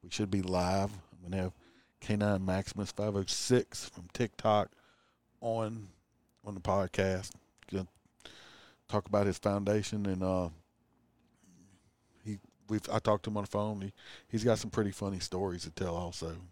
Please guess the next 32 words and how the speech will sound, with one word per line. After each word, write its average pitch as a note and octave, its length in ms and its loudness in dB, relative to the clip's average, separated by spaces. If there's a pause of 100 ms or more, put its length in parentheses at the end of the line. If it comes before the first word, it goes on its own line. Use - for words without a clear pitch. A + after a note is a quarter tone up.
Talk G2 160 -6
about G2 180 0
his E2+ 120 -6
K F#2+ 180 -2
nine F2+ 240 -6
stuff. F#2 300 -6 (340)
If - 40 -12
you G#2+ 40 -4
have G2+ 80 0
any F#2 80 -4
questions F#2 500 -4
or F#2 60 -6
whatever F#2 480 -6
on, F2+ 340 -8 (1120)
for D3 180 8
him, B2+ 160 8
come A#2 200 4
on A#2 100 6
the A2 60 4
live A2 280 8
show, G#2 340 6
and G2 260 -4
you G2+ 100 -6
can, G2+ 200 -6
uh, G2 240 -4 (760)
we'll F#2+ 140 -8
give G2+ 200 0
him G2+ 80 -4
the F2+ 80 -6
questions G2+ 480 2
as F2+ 80 -6
you E2 80 -10